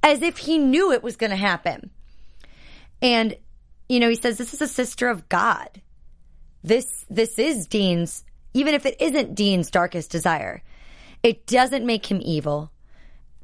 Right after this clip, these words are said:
but it doesn't give him a choice either." He's not blaming him or judging him, but Dean does want her gone. This is not just something that he's willing to give up on. He wants Amara gone once and for all.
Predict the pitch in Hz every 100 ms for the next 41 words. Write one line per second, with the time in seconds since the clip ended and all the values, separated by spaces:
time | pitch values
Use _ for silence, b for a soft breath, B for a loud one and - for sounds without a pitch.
0 | - 262 254 - 311 320 269 - 233 208
1 | 190 - - 277 226 - - - 294 269
2 | 190 - - b b b - 269 220 262
3 | 226 - 226 339 370 349 330 320 302 208
4 | 214 - 302 294 269 269 240 214 208 -
5 | b b b b - 269 - 311 359 339
6 | 262 302 254 240 285 269 269 254 254 277
7 | 294 165 165 240 254 320 240 233 247 240
8 | 262 - 233 226 226 202 185 233 214 170
9 | 220 233 220 - 175 196 185 180 151 B
10 | B B - 277 294 196 214 220 214 -
11 | 220 185 185 190 185 170 175 170 160 165
12 | 160 170 156 170 - 180 147